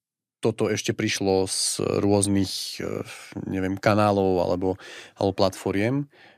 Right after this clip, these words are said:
Čiže to A I skôr je na pozadí a skôr pomáha s tým, s tým modelovaním dát. A ak sa pýtaš na to, že či to bude písať za nás reporty, eh,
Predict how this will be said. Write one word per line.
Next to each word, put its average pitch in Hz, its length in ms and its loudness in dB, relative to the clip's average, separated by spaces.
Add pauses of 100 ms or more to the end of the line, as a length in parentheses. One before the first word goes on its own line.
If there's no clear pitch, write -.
(120)
Čiže 104 180 -2
to - 80 -2
A 135 80 6
I 127 140 6
skôr 127 260 4
je 113 80 4
na 98 80 2
pozadí 113 460 0
a 101 80 4
skôr 104 180 0
pomáha 101 320 2
s - 80 -4
tým, 98 320 -2
s - 160 -8
tým 101 140 0 (480)
modelovaním 98 580 2
dát. 107 360 2 (840)
A 98 320 2
ak 123 220 -4
sa 127 100 -2
pýtaš 120 400 0
na 110 80 2
to, - 80 -4
že 107 80 -4
či 113 160 -4
to 117 80 2
bude 113 160 2
písať 107 320 0
za 120 80 4
nás 113 160 2
reporty, 120 800 0
eh, - 1300 -6